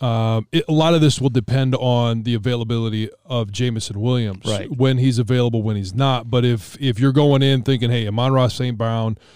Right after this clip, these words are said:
Speaker 1: D J Chark, Jameson Williams, Josh Reynolds," you start to think, "Okay, well, who's,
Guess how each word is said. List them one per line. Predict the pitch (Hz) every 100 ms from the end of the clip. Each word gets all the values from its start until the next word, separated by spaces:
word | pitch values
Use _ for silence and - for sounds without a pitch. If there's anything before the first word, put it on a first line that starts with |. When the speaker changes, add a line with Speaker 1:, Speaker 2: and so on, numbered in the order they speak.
| - _ -
Speaker 1:
D | 131
J | 123 131
Chark, | 117 - 117 113
Jameson | 104 127 127 123
Williams, | 113 120 117 113 110 98
Josh | 101 123 120 113
Reynolds," | 104 98 147 151 117 104 98 - - _ _ _ _ _ _ _ 120
you | 131 170
start | - - 160 156
to | 139
think, | 127 151
"Okay, | 139 - 131
well, | 127 135
who's, | - 170 190 185 165 -